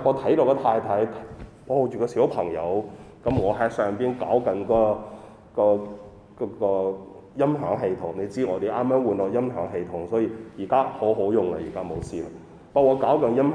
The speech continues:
響呢，佢哋下邊做緊個 funeral，畀我感覺好大嘅就係，哇！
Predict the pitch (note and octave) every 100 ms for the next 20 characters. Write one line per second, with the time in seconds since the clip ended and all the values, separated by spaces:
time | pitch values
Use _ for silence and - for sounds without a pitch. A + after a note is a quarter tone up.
0 | B2+ F#2 A2 A2 - - G#2 - A2 F#2+
1 | A2 A2 G#2+ G2 F2 F2+ G2 F#2 A#2+ A#2
2 | F#2+ E2 - - - - F3+ B2+ A2+ G2
3 | C3 B2 G#2+ F#2+ A2+ G#2+ F2+ F2 F2 F#2
4 | F#2 E2+ G2